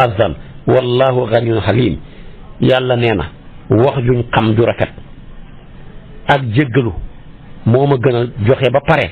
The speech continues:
tofal ca lor." Waa ji ñëw ñaan la, mbaa mu laaj la, nga ne ko, "Baxal ma àq de, xamoon naa yéene dimbale la de, tee nga jéggal ma ba weer wi dee, wala nag ma dimbale nga jaaraat fi, wala wallaahi boo ko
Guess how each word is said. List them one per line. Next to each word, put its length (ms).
tofal 280
ca 120
lor." 280
Waa 240
ji 100
ñëw 220
ñaan 380
la, 140
mbaa 240
mu 140
laaj 300
la, 180
nga 120
ne 120
ko, 120
"Baxal 260
ma 100
àq 320
de, 80
xamoon 300
naa 160
yéene 300
dimbale 340
la 120
de, 120
tee 140
nga 120
jéggal 340
ma 100
ba 120
weer 200
wi 120
dee, 260
wala 160
nag 160
ma 80
dimbale 340
nga 180
jaaraat 420
fi, 120
wala 200
wallaahi 300
boo 140
ko 120